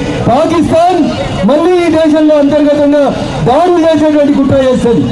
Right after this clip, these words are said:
అట్లాంటి ముష్కరులు, అట్లాంటి రోహింగ్యాలు, అట్లాంటి పాకిస్తాన్ దేశం నుంచి వచ్చి ఇల్లీగల్ ఉన్నాళ్ళు మన పక్కన ఎవరున్నా ఐడెంటిఫై చేయాల్సిన బాధ్యత యూనిఫామ్ లేనటువంటి పోలీసులైన మన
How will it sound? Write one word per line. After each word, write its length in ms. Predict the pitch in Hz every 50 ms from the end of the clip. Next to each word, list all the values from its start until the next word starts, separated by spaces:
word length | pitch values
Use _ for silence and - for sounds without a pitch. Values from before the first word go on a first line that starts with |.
| - - - - - - - - 180
అట్లాంటి 360 | 226 220 277 277 277 269 294 277 262
ముష్కరులు, 540 | 277 262 254 269 330 320 330 320 311 311 254 - - 156 151 - - - - - 247
అట్లాంటి 340 | 247 294 302 294 285 302 294 277
రోహింగ్యాలు, 720 | 285 302 311 320 320 330 320 320 311 330 330 330 320 320 277 - - - - - - - - - 214
అట్లాంటి 320 | 254 302 311 311 294 302 285 - 285
పాకిస్తాన్ 580 | 302 330 320 320 330 302 - 320 320 302 302 311
దేశం 220 | 311 285 302 311 302 302
నుంచి 160 | 302 294 320 311
వచ్చి 200 | 302 302 311 294 247 - - - - - - 202
ఇల్లీగల్ 500 | 277 294 330 370 370 370 359 370 359 349 339 339
ఉన్నాళ్ళు 380 | 311 320 320 320 311 311 302 269 202 151 151 143 147 - 190 196
మన 100 | 247 269 285 277 285
పక్కన 260 | 277 269 277 294 277 269 262
ఎవరున్నా 440 | 262 277 269 294 302 277 302 320 339 359 339 240 - - - - - - 185 226
ఐడెంటిఫై 440 | 269 285 285 285 277 277 269 277 269 269
చేయాల్సిన 380 | 262 262 262 254 208 190 269 247 240 240
బాధ్యత 320 | 247 254 - 254 254 262 269 254 233 214 - - - - - - 185
యూనిఫామ్ 600 | 262 311 339 359 349 359 349 349 359 339 339 320 311
లేనటువంటి 440 | 311 302 294 302 294 294 277 285 - - 269
పోలీసులైన 480 | 269 269 269 254 196 254 262 254 254 247 240
మన 100 | 233 233